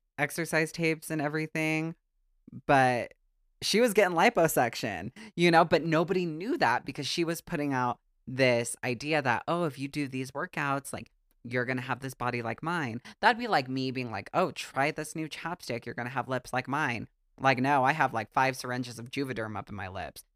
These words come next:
But you, you know what I mean? And that's, that's something I've chosen very publicly to share. I've never, ever lied about having lip filler or anything like that. But it's,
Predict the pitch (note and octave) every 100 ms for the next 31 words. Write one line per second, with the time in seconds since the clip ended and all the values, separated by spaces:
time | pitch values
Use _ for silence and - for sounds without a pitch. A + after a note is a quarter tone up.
0 | _ - - F3 E3 F3 E3+ D#3 C#3+ C#3+
1 | D3+ C#3 C3+ D3+ - C3 A#2+ C#3 G3 G3
2 | G3+ C#3 B2+ C3+ D#3 _ _ _ - D3+
3 | B2+ C3 A#2 A2 A2+ C#3 F3 D#3 E3+ D#3+
4 | E3 F3+ B2 G2+ G2+ C#3+ _ _ - B2+
5 | A#2+ A#2 A#2 B2+ - B2 D3 C3+ A2+ A2+
6 | A2+ G#2+ B2+ - A#2 A#2 - A2+ G#2 G2+
7 | G2+ F2 G#2 - A#2 A#2 A2 A2 G#2 G#2+
8 | F2+ F#2+ _ _ _ _ D3+ C3+ A#2+ -
9 | _ _ _ _ _ _ _ _ _ _
10 | D3+ C#3+ -